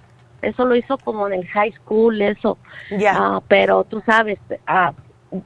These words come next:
Speaker 1: ya está grande, está más independiente, no me puedo meter
Speaker 2: Ya.
Speaker 1: mucho en su vida personal.
Speaker 2: Claro.
Speaker 1: Pero, este, le gusta tomar, toma mucho,
Speaker 2: Ya.
Speaker 1: ah, se desvela, los fines como descansa tres
Speaker 2: Ya.
Speaker 1: días, pues se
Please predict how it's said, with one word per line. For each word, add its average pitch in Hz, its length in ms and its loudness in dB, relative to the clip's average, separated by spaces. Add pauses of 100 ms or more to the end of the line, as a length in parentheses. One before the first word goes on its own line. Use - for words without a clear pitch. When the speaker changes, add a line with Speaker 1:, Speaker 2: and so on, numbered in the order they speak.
(120)
Speaker 1:
ya 214 120 2
está 233 200 -4
grande, 240 360 -2
está 208 320 -6
más 202 260 -6
independiente, 208 800 2
no 208 100 4
me 220 120 2
puedo 220 200 4
meter 208 280 2
Speaker 2:
Ya. 220 40 -4
Speaker 1:
mucho 226 220 0
en 240 100 4
su 226 100 4
vida 220 220 4
personal. 190 580 2 (640)
Speaker 2:
Claro. 202 520 4
Speaker 1:
Pero, 196 120 -4
este, 202 440 -6 (500)
le 190 140 -4
gusta 180 300 -6
tomar, 226 380 -2 (100)
toma 160 220 -4
mucho, 294 640 -2 (140)
Speaker 2:
Ya. 170 420 -8
Speaker 1:
ah, 185 260 2
se 214 100 0
desvela, 233 760 2 (160)
los 190 340 -6
fines 208 320 -2
como 190 220 -2
descansa 202 640 0 (240)
tres 208 180 0
Speaker 2:
Ya. 170 120 -2
Speaker 1:
días, 247 400 -2
pues 185 200 -10
se 170 100 -2